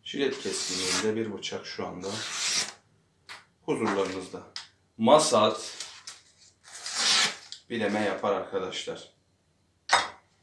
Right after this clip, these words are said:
İzlediğiniz için çok teşekkür ederim. Abone olup beğeni atarsanız çok memnun oluruz. Bizi destekleyen arkadaşlar, videoların devamı gelecek.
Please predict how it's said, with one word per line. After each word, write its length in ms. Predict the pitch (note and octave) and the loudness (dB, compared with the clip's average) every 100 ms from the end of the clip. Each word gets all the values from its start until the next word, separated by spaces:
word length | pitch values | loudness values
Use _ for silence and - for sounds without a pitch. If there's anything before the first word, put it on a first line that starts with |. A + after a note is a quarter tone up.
| _ _ - - | _ _ -20 -10
İzlediğiniz 600 | C#3 C3 C#3 C#3 D3 C#3 | -4 4 6 6 4 2
için 260 | - C3+ A#2 | 0 0 0
çok 280 | - D3 - | 2 2 4
teşekkür 420 | D3 - C#3 C#3+ | 2 2 2 2
ederim. 460 | C3+ C3 B2+ B2+ B2+ - _ _ | 4 4 2 0 -4 -12 _ _
Abone 380 | A#2 A#2+ A#2 A#2 | 2 4 4 4
olup 340 | A2 G#2+ G#2+ - - - - | 4 2 0 -6 -18 -16 0
beğeni 280 | G#2 G#2+ A2 | 4 4 4
atarsanız 880 | G#2+ A2+ G#2 - F#2+ G2+ G#2 - - - | 0 -2 -4 -4 -4 -4 -6 -12 -16 -6
çok 300 | - A2 - | -2 0 0
memnun 300 | G2 F#2+ F#2+ | -2 -2 -2
oluruz. 560 | F#2 G2 A#2 A2+ - _ _ _ _ _ _ | -2 0 -2 -2 -12 _ _ _ _ _ _
Bizi 220 | A#2+ B2+ | -6 -2
destekleyen 520 | B2 A2+ - A#2 A#2+ A2+ | 0 0 0 0 2 2
arkadaşlar, 640 | G#2+ G2+ G2 - A2 G#2+ | 0 0 -2 0 2 2
videoların 460 | G#2+ G#2+ G#2 G#2 G2+ | 0 0 0 0 2
devamı 320 | G#2 G#2 G2+ | 2 2 2
gelecek. 680 | G#2+ G#2 G#2 G#2+ - - | 2 0 2 0 0 -4